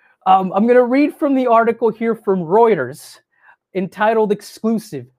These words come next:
"Proud Boys leader was prolific informer for law enforcement." This is, this is insane. Enrique Tarrio, the leader of the Proud Boys extremist group, ha-,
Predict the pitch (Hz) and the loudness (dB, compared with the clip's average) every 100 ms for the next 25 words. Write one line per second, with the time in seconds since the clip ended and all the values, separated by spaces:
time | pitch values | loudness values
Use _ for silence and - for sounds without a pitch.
0 | _ - 220 277 269 285 277 233 208 214 | _ -8 -4 -2 -2 -2 -2 -4 -6 -4
1 | 202 196 185 170 165 _ 170 151 147 233 | 0 0 0 -4 -6 _ -8 -6 -4 -4
2 | - 339 285 214 - 185 208 202 196 - | -4 -10 -6 -8 -6 -6 -4 -6 -8 -8
3 | 175 147 151 151 151 131 139 123 - 135 | -8 -4 -2 -2 -2 -8 -12 -12 -12 -18
4 | 127 254 - 226 147 123 208 - 135 135 | -8 -8 -6 -6 -6 -4 -4 -4 -10 -14
5 | 120 - - 113 101 _ _ _ _ _ | -16 -16 -14 -14 -16 _ _ _ _ _
6 | _ _ _ _ _ _ 180 165 240 294 | _ _ _ _ _ _ -2 2 2 4
7 | 269 254 - 180 123 113 - 135 131 135 | 2 0 -2 -4 -4 -8 -16 -14 -10 -2
8 | 156 240 294 294 285 214 214 - 185 180 | 0 2 2 0 -2 -4 -8 -6 -4 -4
9 | 180 175 160 - - 170 147 123 - - | -2 -4 -6 -12 -6 -4 -6 -10 -16 -14
10 | 123 123 _ _ _ - - 160 160 | -12 -12 _ _ _ -20 -8 -2 -2